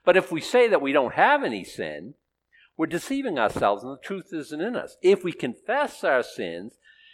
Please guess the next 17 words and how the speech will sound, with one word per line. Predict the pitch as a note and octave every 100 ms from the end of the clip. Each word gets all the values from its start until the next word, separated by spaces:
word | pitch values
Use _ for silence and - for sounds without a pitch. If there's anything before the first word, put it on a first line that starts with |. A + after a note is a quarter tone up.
| _
he | -
is | C3 -
faithful | - C3+ C3 - A2+
and | G#2
just | B2 G#2+ -
to | G#2+
forgive | G#2+ F#2 G#3+
us | C4+ -
our | A#2+ G2+
sins | - G#2+ G2 -
and | E3+
to |
cleanse | D#3 D#3+ D#3
us | C#3+ -
from | - B2+
all | A#2+ A#2
unrighteousness. | A2+ B2+ G#3+ - C3 - C#2 _